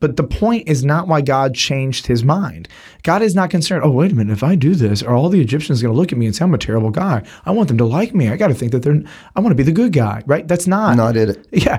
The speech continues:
Speaker 1: he would have done things very, he wouldn't have killed all their firstborn children
Speaker 2: That's right.
Speaker 1: if he was interested
Speaker 2: <laughs>
Speaker 1: in being
Speaker 2: Yes.
Speaker 1: seen as a good guy. You know, he
Speaker 2: Right.
Speaker 1: wouldn't have, like, destroyed, um, Pharaoh and all of his army under, like, a ti-, a tidal wave of water if he was trying to be a good guy in everyone's eyes, you know?
Speaker 2: Right.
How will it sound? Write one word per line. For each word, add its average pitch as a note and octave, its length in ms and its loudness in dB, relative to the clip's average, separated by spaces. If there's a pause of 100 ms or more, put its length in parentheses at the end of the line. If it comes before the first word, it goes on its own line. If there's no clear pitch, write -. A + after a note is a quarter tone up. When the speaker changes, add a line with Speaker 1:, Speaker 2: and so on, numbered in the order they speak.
(140)
Speaker 1:
he - 120 2
would F4+ 140 2
have A#3+ 80 2
done A3 180 2
things G3 180 2
very, E3+ 200 2
he E3 80 2
wouldn't B3 220 2
have B2 80 -6
killed F#3 260 0
all D3+ 180 0
their D3 120 0
firstborn D3 480 -2
children B2 340 0
Speaker 2:
That's A2+ 160 0
right. A2 240 2
Speaker 1:
if E3 120 0
he G#3+ 140 4
was G3 220 2
interested F#3+ 520 2
Speaker 2:
<laughs> - 200 -4
Speaker 1:
in G3 140 6
being F#3 140 6
Speaker 2:
Yes. F#3+ 140 4
Speaker 1:
seen G3+ 260 2
as D#3 120 0
a E3 60 2
good D3 240 2
guy. C3+ 300 0
You D3 120 0
know, - 80 4
he - 60 6
Speaker 2:
Right. F3+ 100 4
Speaker 1:
wouldn't F#3 180 2
have, D#3+ 40 2
like, D#3+ 180 0 (320)
destroyed, D#3+ 760 2 (200)
um, D3+ 180 0
Pharaoh D3 380 2
and C#3+ 80 -2
all C#3+ 160 2
of C#3 40 2
his C#3 120 2
army C#3 340 0
under, B2+ 380 0
like, B2 180 0
a B2+ 60 0
ti-, C3 360 0
a B2 60 -4
tidal C3 280 -2
wave A#2+ 180 2
of A2+ 140 -2
water A#2 480 0
if A2 60 -2
he B2 100 0
was B2 100 0
trying B2 160 -2
to A2+ 80 0
be A2+ 100 2
a G#2 80 0
good A#2+ 280 2
guy A2 260 0
in A2 80 -2
everyone's G#2 400 -2
eyes, - 340 -6
you G#2+ 60 0
know? A2 100 2
Speaker 2:
Right. A#2+ 120 -4